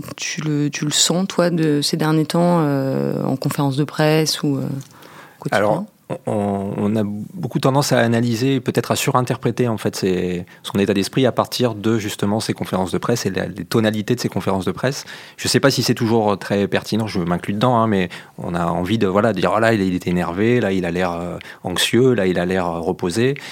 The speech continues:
Speaker 2: Et je sais pas si c'est, euh, ça reflète vraiment, euh, son état d'esprit au long cours, ou en tout cas sur, euh, voilà, sur de la semaine ou du mois, quoi. Euh,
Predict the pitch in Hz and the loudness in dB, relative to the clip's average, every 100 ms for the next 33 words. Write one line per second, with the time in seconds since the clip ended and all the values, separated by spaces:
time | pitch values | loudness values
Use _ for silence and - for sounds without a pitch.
0 | - - - 98 92 - 92 - - 139 | -16 -4 0 2 0 -2 -2 0 4 2
1 | - 117 - 104 101 98 98 - 98 92 | 2 -2 2 2 4 2 0 0 2 2
2 | 107 92 98 104 113 123 113 95 90 87 | 0 2 2 2 2 2 2 2 0 -2
3 | 85 92 90 101 87 - 117 95 92 101 | -4 -4 -4 -2 -4 -4 0 2 2 0
4 | 107 123 117 90 92 - - 107 104 - | 0 2 4 4 0 -2 0 2 2 -2
5 | 98 87 87 - - - - - 90 - | -6 -6 -8 -10 -16 -18 -10 -6 -6 -4
6 | 92 85 85 - 101 107 95 87 90 95 | -2 0 0 2 2 2 0 0 0 2
7 | 87 - - - - - - - 87 87 | 0 -2 -8 -10 -12 -12 -12 -6 -4 -2
8 | 80 80 | -2 -4